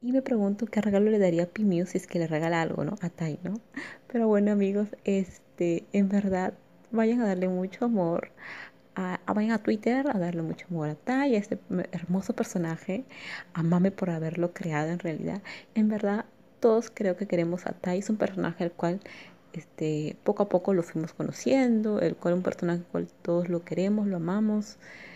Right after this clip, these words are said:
un personaje al cual nos sacó muchas lágrimas al inicio de la serie, pero también muchas alegrías.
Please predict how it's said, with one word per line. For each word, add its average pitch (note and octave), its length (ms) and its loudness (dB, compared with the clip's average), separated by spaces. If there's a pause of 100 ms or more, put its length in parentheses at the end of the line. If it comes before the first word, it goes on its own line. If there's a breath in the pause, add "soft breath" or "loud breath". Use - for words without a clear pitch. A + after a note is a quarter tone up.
(280 loud breath)
un G3 140 0
personaje F#3 560 -2
al F3 100 0
cual E3+ 360 -2
nos F#3+ 240 0
sacó - 280 -2
muchas F3+ 480 0
lágrimas F3 840 -2
al F3+ 220 -2
inicio F3+ 340 0
de F3 120 2
la F3+ 100 -2
serie, F#3 280 -4 (520 loud breath)
pero F#3+ 160 0
también E3+ 340 0
muchas F3 300 -4
alegrías. E3+ 640 -4